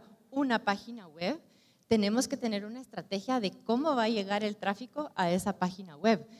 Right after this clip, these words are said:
No solo porque creas tu página web va a llegar todo el mundo a comprar ahí, realmente tienes que tener estrategias de S E O, estar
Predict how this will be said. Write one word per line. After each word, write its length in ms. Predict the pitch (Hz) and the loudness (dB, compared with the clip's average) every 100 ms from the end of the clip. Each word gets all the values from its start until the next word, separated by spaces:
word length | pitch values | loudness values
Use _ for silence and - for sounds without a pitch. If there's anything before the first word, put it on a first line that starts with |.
| - - | -20 -4
No 160 | 220 | -2
solo 260 | 233 240 240 | 2 4 6
porque 240 | 240 226 | 4 2
creas 360 | - 180 202 202 | 0 2 2 0
tu 100 | 190 | 0
página 400 | 185 185 208 165 | 0 2 0 0
web 280 | 170 226 190 | 2 2 2
va 60 | |
a 40 | 180 | 0
llegar 500 | 175 170 185 185 - | -2 -2 -2 -2 0
todo 200 | 196 185 | 2 4
el 40 | |
mundo 240 | 190 196 196 | 4 2 2
a 80 | |
comprar 380 | 190 160 165 165 | -2 -4 -4 -2
ahí, 260 | 156 226 269 | 0 2 2
realmente 460 | 190 185 202 220 | 2 -2 -4 -4
tienes 280 | 247 220 208 | -6 -8 -14
que 100 | - | -8
tener 280 | 202 190 190 | -2 0 0
estrategias 720 | 202 180 160 180 180 208 208 - - - | 0 -4 -6 -6 0 0 0 -4 -20 -4
de 160 | 180 - - _ | -4 -4 -14 _
S 280 | 185 180 - | 2 2 -2
E 120 | 175 | -4
O, 360 | 196 220 233 226 - - | 2 4 4 0 -6 -6
estar 440 | 190 - 175 185 | -4 -2 -4 -4